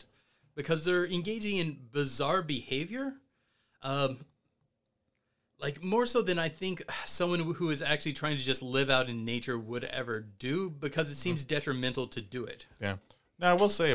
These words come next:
Speaker 2: about this, fifteen, f-, uh, most of the accounts, though, have where they see this thing, generally are between, like, fifty to thirty feet.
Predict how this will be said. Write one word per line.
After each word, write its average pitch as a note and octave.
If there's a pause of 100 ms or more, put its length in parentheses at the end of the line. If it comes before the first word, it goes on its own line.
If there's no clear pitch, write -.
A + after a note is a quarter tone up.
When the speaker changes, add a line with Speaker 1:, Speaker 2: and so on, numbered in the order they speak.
(120)
Speaker 2:
about A2
this, A2+
fifteen, E3
f-, -
uh, G#2+
most D3
of D3
the C3
accounts, A#2
though, G2+
have A#2
where A#2+
they F#2+
see -
this B2+
thing, C#3+ (360)
generally C3
are A#2
between, G#2+
like, G2+
fifty A2+
to G2+
thirty F#2
feet. -